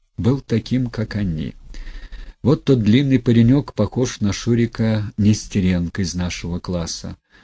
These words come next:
а этот быстроглазый на Витю Враженова, а белобрысый худощавый на Леню Смирнова.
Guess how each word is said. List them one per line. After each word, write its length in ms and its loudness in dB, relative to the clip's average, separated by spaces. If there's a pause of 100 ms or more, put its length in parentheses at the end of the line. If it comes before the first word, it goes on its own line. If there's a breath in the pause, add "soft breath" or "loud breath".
(380 soft breath)
а 140 2
этот 300 2
быстроглазый 960 2
на 140 4
Витю 720 2 (240)
Враженова, 920 -2 (760)
а 100 2
белобрысый 680 4
худощавый 920 -4
на 220 2
Леню 320 2
Смирнова. 840 0